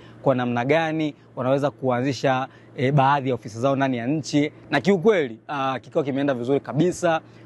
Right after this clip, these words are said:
Mheshimiwa amenisikiliza na kuna baadhi ya hoja zitafanyiwa kazi mapema. Kwa hiyo niseme tu ni kikao ambacho kimekuwa kina mafanikio makubwa, na ninaamini baada ya kikao hichi, ah, na baadhi ya,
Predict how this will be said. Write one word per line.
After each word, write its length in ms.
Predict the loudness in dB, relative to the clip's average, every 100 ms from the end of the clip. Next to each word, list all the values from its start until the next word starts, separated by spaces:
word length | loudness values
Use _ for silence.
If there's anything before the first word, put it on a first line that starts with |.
| -4
Mheshimiwa 420 | -2 0 0 0
amenisikiliza 960 | 0 -4 -8 -8 0 4 4 4 2 0 -6 -20 -6 0
na 280 | 0 0 -2
kuna 160 | 0 2
baadhi 420 | 4 4 2 2
ya 80 | 4
hoja 480 | 2 0 -2 -4 -6 _ -12
zitafanyiwa 380 | -6 -2 0 -2
kazi 340 | -2 -4 -4
mapema. 600 | -8 -2 0 0 -4 -6
Kwa 160 | -4 0
hiyo 120 | 0
niseme 240 | 0 -2
tu 120 | 0 2
ni 220 | 0 -2 -10 -20 -12
kikao 260 | 0 0
ambacho 300 | 2 0 0
kimekuwa 260 | -2 0 -2
kina 140 | -4
mafanikio 480 | -8 -8 -6 0 2
makubwa, 600 | 2 0 0 2 0 -2 _ -20 -4
na 80 | 0
ninaamini 720 | 2 2 0 0 -2 -2 -4 -4
baada 200 | -4 -2
ya 60 | -4
kikao 300 | -2 0 0
hichi, 500 | 0 -2 0 -2 -2 -10 -10 -2
ah, 200 | 0 2
na 120 | 0
baadhi 380 | 2 2 0 0
ya, 260 | 0 -2